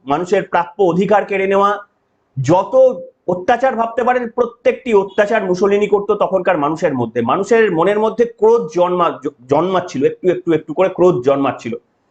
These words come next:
কিন্তু মানুষ অসহায়, মুসোলিনির এই, মানে, বীরত্বের কাছে, এই অত্যাচারী মনোভাবের কাছে মানুষ কিচ্ছু করতে পারেনি, কারণ কোনো জোটবদ্ধ হবার সুযোগ দেয়নি মুসোলিনি, বিরোধী পরিসর রাখেইনি।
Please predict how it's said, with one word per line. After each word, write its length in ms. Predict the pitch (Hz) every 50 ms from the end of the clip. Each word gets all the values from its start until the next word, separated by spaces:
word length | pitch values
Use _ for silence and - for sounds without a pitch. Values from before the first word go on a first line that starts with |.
| _ -
কিন্তু 200 | 170 190 202 208
মানুষ 280 | 208 214 240 254 -
অসহায়, 380 | 240 233 233 269 240 233 214 180
মুসোলিনির 580 | 170 175 175 180 208 220 220 226 226 233 233 214
এই, 320 | 214 220 226 220 214 - _ _ _ _ _ _ _ _ _ _ -
মানে, 160 | 143 156 175
বীরত্বের 600 | 165 127 139 170 208 226 226 - - - 247 233
কাছে, 420 | 226 240 226 226 - 254 254 262 262
এই 460 | 240 - 175 202 214 214 202 180 - - _ - -
অত্যাচারী 800 | 180 180 180 - 254 233 233 254 240 240 254 247 240 233 - _ _ _ _ _ -
মনোভাবের 400 | 139 175 220 226 233 240 254 240
কাছে 180 | 247 233 -
মানুষ 260 | - 214 233 247 226 -
কিচ্ছু 280 | 254 254 - - 262
করতে 240 | 214 233 233 - 196
পারেনি, 300 | 151 131 117 113 107 104 _ _ _ _ _ _ _ _ _ -
কারণ 220 | 170 196 247 247
কোনো 280 | - - 247 277 294 254
জোটবদ্ধ 520 | 175 190 226 233 226 240 254 240 - -
হবার 280 | 247 233 240 247 254 247 247 - -
সুযোগ 340 | - - 208 190 262 254 208
দেয়নি 220 | 240 226 220 208
মুসোলিনি, 460 | 185 151 127 - 120 113 107 107 110 _ _ _ _ _ _ _ _ _ -
বিরোধী 360 | 127 147 170 208 247 247 254
পরিসর 480 | - - 214 220 226 220 247 240 208 165
রাখেইনি। 500 | 151 156 - - 247 233 180 139 117 -